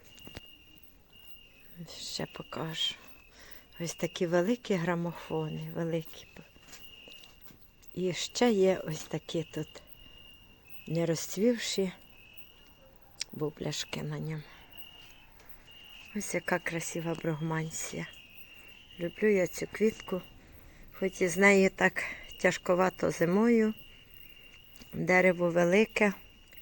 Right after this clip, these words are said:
потрібно десь поставити, щоб воно перезимувало. Ну, воно того варте. І ось я ось цю бругмансію о-, о-, лишила,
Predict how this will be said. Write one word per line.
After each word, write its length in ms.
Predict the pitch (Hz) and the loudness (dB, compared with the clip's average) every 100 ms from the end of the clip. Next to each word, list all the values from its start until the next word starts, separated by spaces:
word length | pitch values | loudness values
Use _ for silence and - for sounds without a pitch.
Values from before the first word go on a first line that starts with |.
| - - - - | -20 -20 -20 -6
потрібно 520 | 175 165 185 180 170 | -4 0 2 2 2
десь 220 | 165 165 | 4 2
поставити, 680 | - 165 - 180 165 165 165 | 2 -6 2 4 4 2 0
щоб 220 | - 156 - | 0 -2 0
воно 300 | 170 170 151 - - - - - - | 2 2 2 -6 -20 -20 -20 -20 -2
перезимувало. 1000 | 175 175 160 - 170 165 156 170 208 220 226 - - - - - - - - - - | 4 4 4 2 2 2 4 6 6 2 -2 -10 -20 -20 -20 -20 -20 -20 -20 -14 -4
Ну, 280 | 170 185 185 - - | 0 0 -2 -12 -6
воно 280 | 156 170 185 | -2 0 0
того 360 | - 160 160 | 0 0 0
варте. 540 | 151 156 156 - - 160 - - - - - - - - - | 0 0 0 -6 -12 -12 -14 -20 -20 -20 -20 -20 -20 -20 -14
І 140 | - 180 | 0 4
ось 320 | 190 - - | 4 4 4
я 300 | 175 175 165 - - | 6 6 4 -6 -6
ось 120 | 165 | -6
цю 160 | - 190 | 2 2
бругмансію 840 | 165 151 190 214 220 - 190 175 - - - - - - - - - - - - - - - - - - | 2 2 4 6 4 4 2 2 -4 -14 -20 -20 -20 -20 -20 -20 -20 -20 -20 -20 -20 -20 -20 -20 -14 -4
о-, 120 | 180 | -2
о-, 140 | 185 185 | 4 4
лишила, 600 | 185 - 214 202 190 | 4 4 4 6 4